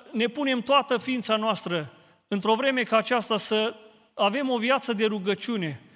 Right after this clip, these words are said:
o viață trăită în rugăciune, o viață pentru împărăția lui Dumnezeu. Și așa cum Daniel se ruga de trei ori pe zi, măcar atâta să ne rugăm și noi și Domnul să ne ajute.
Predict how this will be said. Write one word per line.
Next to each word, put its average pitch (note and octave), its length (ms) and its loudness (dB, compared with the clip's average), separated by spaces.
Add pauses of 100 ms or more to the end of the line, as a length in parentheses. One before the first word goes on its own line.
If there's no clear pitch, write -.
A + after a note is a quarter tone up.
(220)
o F#3+ 100 0
viață B3 380 2
trăită B3 380 0
în B3 60 2
rugăciune, G#3+ 520 -2
o F#3+ 80 0
viață A#3 500 0 (260)
pentru G#3 300 0
împărăția G#3 600 0
lui A#3+ 140 0
Dumnezeu. G#3 600 0 (320)
Și - 120 -4
așa G#3+ 220 4
cum C4 200 -2
Daniel A#3 360 4
se - 180 2
ruga G#3+ 640 0 (180)
de G3+ 100 2
trei C4 240 2
ori B3 180 4
pe A3+ 140 0
zi, F#3+ 320 0 (500)
măcar A#3 300 4
atâta C4 340 2
să - 160 0
ne A#3+ 100 0
rugăm A3+ 340 0
și - 180 -4
noi G#3 240 -2
și G3+ 180 -4
Domnul A#3+ 320 0
să - 160 0
ne G#3 100 2
ajute. F#3 460 -2